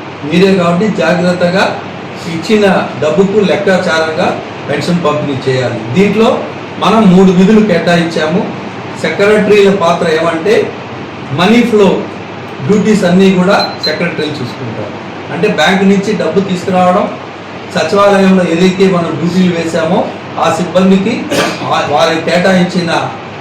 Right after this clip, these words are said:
పెన్షన్లకు సంబంధించిన అమౌంట్ వారికి ఇవ్వడం, అలాగే ప్రతిరోజు మిగిలిన డబ్బును వాపస్ తీసుకోవడం, మరలా మరుసటి రోజు తెల్లవారితో మరలా వాళ్ళకి డబ్బులు ఇవ్వడం, స-, మన సచివాలయ సిబ్బందికి డబ్బులు ఇచ్చి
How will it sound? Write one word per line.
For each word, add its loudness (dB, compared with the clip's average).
పెన్షన్లకు 0
సంబంధించిన -6
అమౌంట్ 0
వారికి 0
ఇవ్వడం, 0
అలాగే 2
ప్రతిరోజు 4
మిగిలిన 2
డబ్బును 2
వాపస్ 0
తీసుకోవడం, 0
మరలా 4
మరుసటి 2
రోజు 4
తెల్లవారితో 2
మరలా 2
వాళ్ళకి -2
డబ్బులు 2
ఇవ్వడం, 2
స-, -6
మన -6
సచివాలయ 0
సిబ్బందికి -6
డబ్బులు -4
ఇచ్చి -4